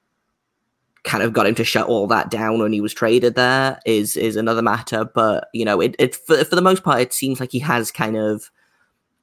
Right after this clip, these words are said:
grown as a person from those comments that he made, which were, s-, I think, several years ago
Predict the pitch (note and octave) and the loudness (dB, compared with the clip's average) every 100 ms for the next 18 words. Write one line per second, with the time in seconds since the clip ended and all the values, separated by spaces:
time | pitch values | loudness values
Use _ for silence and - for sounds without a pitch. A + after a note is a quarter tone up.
0 | _ _ _ _ _ _ _ _ _ - | _ _ _ _ _ _ _ _ _ -2
1 | B2 B2+ B2+ A#2 A#2 A2+ A2+ A2 - G#2+ | 4 6 6 6 2 -2 -2 -2 -4 -6
2 | G2+ - A#2 G#2+ G#2 G#2+ A2 _ _ _ | -6 -8 -6 -4 -6 -8 -10 _ _ _
3 | _ _ - B2 A#2+ C#3 A2 A2 - A#2 | _ _ -2 0 0 -2 -2 -4 -4 -2
4 | A#2+ A2 G#2+ A#2+ B2+ C#3 D3 C#3+ C3 - | 0 0 -2 0 -2 0 2 2 0 -4
5 | - A#2 A#2+ - A2 A2 G2 D2 F#2+ F#2 | -4 -4 -4 -2 -2 0 -2 -4 -6 -8
6 | C#2+ | -8